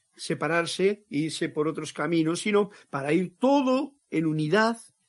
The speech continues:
El poco yo también, que es lo que hacemos cuando hacemos esa ofrenda de los cuatro vehículos inferiores, ponerlos al servicio del Cristo interno, de la presencia yo soy, de la fuente,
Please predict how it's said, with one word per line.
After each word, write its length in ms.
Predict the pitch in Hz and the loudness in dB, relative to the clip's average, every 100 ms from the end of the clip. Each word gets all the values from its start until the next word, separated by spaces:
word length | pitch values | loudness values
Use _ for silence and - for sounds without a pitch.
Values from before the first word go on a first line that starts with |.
| _ | _
El 140 | - 175 | -2 0
poco 260 | 220 233 | 2 4
yo 280 | 208 208 226 | 4 6 4
también, 600 | 208 190 208 208 214 254 _ | 4 -2 2 0 0 -6 _
que 100 | 147 | -8
es 80 | 139 | -4
lo 100 | 143 | -4
que 100 | 135 | -4
hacemos 420 | 123 160 156 - - _ | -4 -2 -2 -6 -16 _
cuando 240 | 135 139 | -6 -4
hacemos 320 | 135 156 151 | -4 -4 -4
esa 440 | 151 - 151 127 - | -4 -2 -2 -2 -4
ofrenda 520 | 143 135 160 165 151 | -6 -2 -2 0 -2
de 80 | 139 | -4
los 160 | 135 131 | -6 -6
cuatro 340 | 160 151 151 | -6 -2 -2
vehículos 420 | 143 143 147 135 | -2 -4 -6 -6
inferiores, 800 | 143 127 131 160 156 135 202 - _ _ _ _ _ _ _ | -6 -4 -4 2 2 2 -4 -10 _ _ _ _ _ _ _
ponerlos 560 | 139 147 147 147 - _ _ - | -2 -2 0 -4 -4 _ _ -8
al 160 | 139 | -8
servicio 1000 | 131 151 131 131 175 196 - 165 147 135 - | -6 -6 -6 -6 -8 -10 -8 -4 -2 -2 -6
del 580 | 139 131 131 131 127 127 | -10 -6 -6 -6 -8 -10
Cristo 360 | 160 156 - | -12 -8 -6
interno, 640 | 135 131 180 185 170 165 156 | -6 -2 -2 -2 -2 -4 -4
de 100 | 147 | -6
la 100 | 143 | -8
presencia 480 | 147 - 135 131 | -10 -10 -10 -8
yo 220 | 131 127 135 | -8 -6 -10
soy, 440 | - 180 170 165 - - | -4 0 0 0 -6 -14
de 100 | - | -6
la 140 | 131 127 | -6 -8
fuente, 760 | - 170 175 156 - 160 160 | -2 0 0 -2 -2 -2 -2